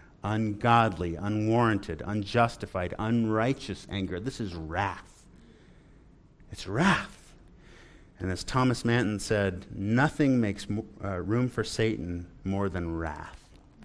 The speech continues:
That's right. Cain was seething mad. He was hot. That's what this word means. It means hot. He had a heart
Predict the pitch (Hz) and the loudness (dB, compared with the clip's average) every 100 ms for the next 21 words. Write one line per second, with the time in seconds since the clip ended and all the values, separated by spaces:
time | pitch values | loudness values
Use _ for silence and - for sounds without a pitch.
0 | - - - - - - - - - 78 | -20 -20 -20 -20 -20 -20 -16 -12 -10 -10
1 | - 76 69 - - - - - - - | -10 -12 -12 -18 -20 -20 -20 -20 -20 -20
2 | - - - - - 175 214 160 123 110 | -20 -20 -20 -16 2 8 10 10 8 2
3 | - - - 160 185 170 127 113 101 95 | -2 -4 -2 4 6 6 4 4 2 0
4 | 90 87 80 78 - 120 98 - - - | -2 -2 -6 -10 -4 -2 -2 -4 -6 2
5 | - 131 - - - - - - - - | 4 4 0 -8 -8 -12 -20 -8 -4 0
6 | 196 156 - 151 147 190 - 107 117 - | 2 2 4 6 6 4 2 0 0 2
7 | 180 185 - - - - - - - - | 4 4 2 -14 -20 -20 -20 -20 -20 -20
8 | - - - - - - - 165 170 151 | -20 -20 -20 -20 -20 -20 0 6 8 12
9 | 185 196 104 - | 12 12 10 0